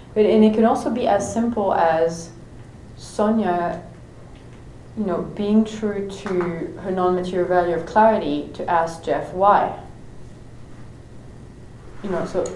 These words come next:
so even in a context that would support your non-material value,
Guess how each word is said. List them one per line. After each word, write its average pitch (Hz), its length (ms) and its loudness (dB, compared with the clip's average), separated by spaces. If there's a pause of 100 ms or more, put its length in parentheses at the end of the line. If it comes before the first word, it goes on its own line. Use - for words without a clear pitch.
(280)
so - 200 -4
even 233 260 6
in 208 100 4
a 185 80 0
context 208 600 0
that 175 200 2
would - 140 -6
support 208 380 2
your 185 80 -4
non-material 170 500 -4
value, 170 640 0